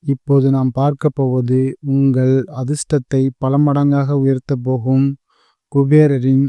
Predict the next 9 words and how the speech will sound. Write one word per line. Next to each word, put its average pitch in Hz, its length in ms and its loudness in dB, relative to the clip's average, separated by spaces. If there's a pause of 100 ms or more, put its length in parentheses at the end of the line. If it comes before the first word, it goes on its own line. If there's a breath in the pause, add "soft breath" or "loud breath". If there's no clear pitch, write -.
ஆற்றல் 139 440 -2
மிக்க 135 400 -2 (600)
அருளை 147 440 2
பெற 127 200 -2 (240)
நீங்கள் 139 500 0
தினமும் 139 520 2
உச்சரிக்க 143 640 0
வேண்டிய 131 640 0
ஒரு 127 320 0